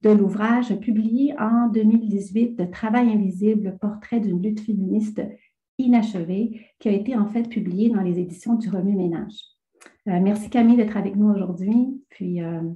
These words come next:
j'ai, nous avons tous bien hâte d'entendre, de t'entendre parler justement sur le travail invisible, euh, à partir des perspectives féministes.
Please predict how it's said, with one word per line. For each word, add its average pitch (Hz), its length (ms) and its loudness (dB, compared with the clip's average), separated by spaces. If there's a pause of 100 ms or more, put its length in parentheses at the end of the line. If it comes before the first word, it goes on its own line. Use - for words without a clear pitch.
(640)
j'ai, 190 320 -2
nous 208 200 6
avons 214 260 4
tous 233 240 -2
bien 214 180 4
hâte 214 200 2
d'entendre, 180 600 -2
de 170 100 -6
t'entendre 202 480 -4
parler 175 320 -6
justement 175 340 -6
sur - 120 -8
le - 60 -16
travail 180 300 -8
invisible, 170 680 -6 (380)
euh, 165 220 -4
à 170 80 -6
partir 185 300 -6
des 175 100 -4
perspectives - 520 -10
féministes. 170 600 -10